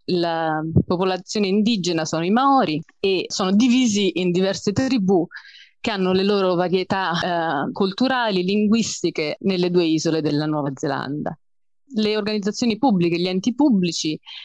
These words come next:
specialmente negli ultimi anni, è aumentato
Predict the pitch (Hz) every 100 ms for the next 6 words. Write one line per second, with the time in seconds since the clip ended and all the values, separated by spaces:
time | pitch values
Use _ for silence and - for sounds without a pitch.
0 | - - - 220 240 269 220 190 196 208
1 | - 185 170 156 143 151 147 - - -
2 | 185 196 202 214 220 202 180 - 165